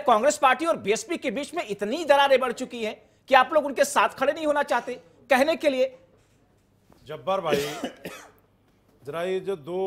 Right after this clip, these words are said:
Speaker 2: महारथी अभी चिल्ला रहे थे, इनसे निवेदन है कि डिबेट में जरा अनुशासन बनाए रखें और बात एक दूसरे की शांतिपूर्वक सुने और शांतिपूर्वक जवाब दें। <coughs> मैं जब्बार भाई आपकी दोनों तीनों बातों का जवाब देता हूं। ये जो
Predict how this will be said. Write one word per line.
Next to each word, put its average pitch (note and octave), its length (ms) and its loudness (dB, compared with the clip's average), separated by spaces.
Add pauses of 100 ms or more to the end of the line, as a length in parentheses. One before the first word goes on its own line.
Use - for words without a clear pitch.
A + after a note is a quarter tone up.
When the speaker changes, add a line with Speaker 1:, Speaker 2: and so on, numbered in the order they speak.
(380)
Speaker 2:
महारथी C#3+ 400 -10
अभी E3+ 160 -14
चिल्ला E3 300 -8
रहे F3 120 -6
थे, F3+ 120 -14
इनसे F3 220 -14
निवेदन D#3+ 400 -10
है E3+ 120 -10
कि F#3+ 180 -8 (160)
डिबेट D#3+ 320 -10
में F3+ 200 -6
जरा F3+ 200 -2 (720)
अनुशासन D#3+ 520 -2
बनाए D3+ 260 0
रखें E3 560 -4 (340)
और E3+ 220 -6
बात E3+ 380 0
एक - 200 -14
दूसरे F3 340 -4
की G#3 160 -8 (400)
शांतिपूर्वक G3 720 -4
सुने F#3 160 -8
और A#3 140 -2
शांतिपूर्वक F3 460 -10
जवाब B2+ 240 -6
दें। G2 140 -12 (220)
<coughs> - 240 -20
मैं F3+ 240 -4
जब्बार F#3 260 0
भाई G3+ 200 2
आपकी G3 260 0
दोनों G3 240 0
तीनों G3 240 -4
बातों F#3 220 -2
का F3+ 60 -4
जवाब E3+ 260 -4
देता D3 220 -6
हूं। F3 200 -8 (640)
ये F#3 140 -2
जो A#3 140 -2